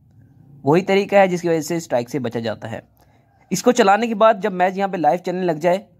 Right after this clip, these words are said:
अभी मेरा नेट स्लो इस वजह से नहीं चल रहा है, तो ऊपर आपने लिंक इसको कॉपी करके अपने पास सेव कर लेना है। तो मैं सेव कर लेता हूँ। अगर आप ऑनलाइन अर्निंग के हवाले से अपडेट रहना चाहते हैं तो हमारे चैनल को सब्सक्राइब कर लें। हम लाते हैं अपने चैनल पर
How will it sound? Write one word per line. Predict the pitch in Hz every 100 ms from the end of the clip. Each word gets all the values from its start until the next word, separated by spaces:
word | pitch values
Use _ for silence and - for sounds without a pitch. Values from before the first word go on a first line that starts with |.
| _
अभी | - 170
मेरा | 175 165
नेट | 175
स्लो | 175 180
इस | 180
वजह | 180
से | 180
नहीं | 175
चल | 185
रहा | 175
है, | 190 - -
तो | 196
ऊपर | 196 233
आपने | - 196 190
लिंक | 175 196
इसको | 196 190 180
कॉपी | 147 143
करके | 170 180 196
अपने | 165 - 175
पास | 143 151 170 - _ _ _
सेव | - - 170 -
कर | 131
लेना | 117 107 110
है। | 107 - _ _ _ _ _ _ _ _ -
तो |
मैं | 120
सेव | 127 160 -
कर | 180
लेता | 180 185
हूँ। | 190 202 _ _ _ _ _ _ _ _ _ _ _ _ _ -
अगर | 151 165
आप | 180 -
ऑनलाइन | 175 165 175 190
अर्निंग | 185 175 190
के | 190
हवाले | 170 143 151 175
से | 175 151 160 -
अपडेट | 147 165 170
रहना | 160 151
चाहते | 147 131 160
हैं | 160
तो |
हमारे | 151 147
चैनल | 143 143
को | 139
सब्सक्राइब | 160 127 - 127 131 135
कर | 151
लें। | 151 165 - _ _ _ _ _ _ _ _ -
हम | 147
लाते | 156 151
हैं |
अपने | 147 147
चैनल | 147 139
पर | 139 139